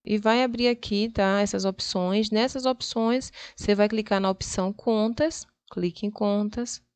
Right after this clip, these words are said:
Clicando em contas, você vai ser redirecionado pra essa página aqui.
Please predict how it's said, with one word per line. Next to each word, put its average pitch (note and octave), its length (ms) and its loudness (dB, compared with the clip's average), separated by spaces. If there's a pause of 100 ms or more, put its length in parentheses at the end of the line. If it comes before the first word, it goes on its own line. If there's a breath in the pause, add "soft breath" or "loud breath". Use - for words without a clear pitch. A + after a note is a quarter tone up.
(240)
Clicando G#3 460 2
em G#3 60 2
contas, F3 420 0
você - 100 -2
vai F#3+ 120 2
ser G#3 140 0
redirecionado G3 760 0
pra F#3+ 160 2
essa F#3+ 260 0
página G3 480 0
aqui. C#4 380 -2